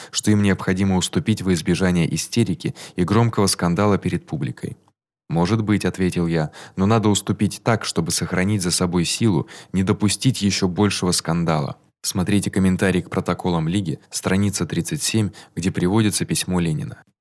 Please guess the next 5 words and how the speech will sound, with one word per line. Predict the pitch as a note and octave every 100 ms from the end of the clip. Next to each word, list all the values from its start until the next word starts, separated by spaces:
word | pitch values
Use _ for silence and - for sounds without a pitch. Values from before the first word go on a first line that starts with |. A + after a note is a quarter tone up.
| _
Смотрите | - - F#2+ A#2+ C#3 B2+
Владимир | F#2+ G#2 G#2 A2+ G2+ -
Ильич | F#2 F2+ E2 G2+
Ленин, | B2 A2 D2+
сочинение, | - F#2+ - A2 F2 D2 C#2